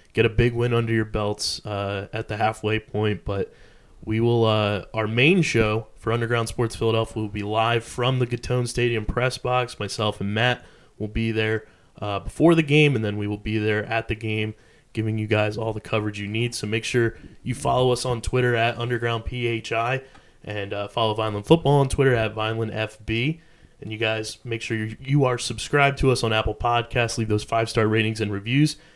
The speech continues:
And you can now follow us on Spotify, Google Play, SoundCloud, Stitcher, and all of the Underground Sports Philadelphia, uh,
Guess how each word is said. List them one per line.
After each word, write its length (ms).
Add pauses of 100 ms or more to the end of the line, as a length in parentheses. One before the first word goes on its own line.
(220)
And 100
you 60
can 120
now 140
follow 380
us 140
on 140
Spotify, 720 (240)
Google 260
Play, 360 (200)
SoundCloud, 680 (140)
Stitcher, 600 (360)
and 140
all 280
of 80
the 100
Underground 380
Sports 300
Philadelphia, 680
uh, 380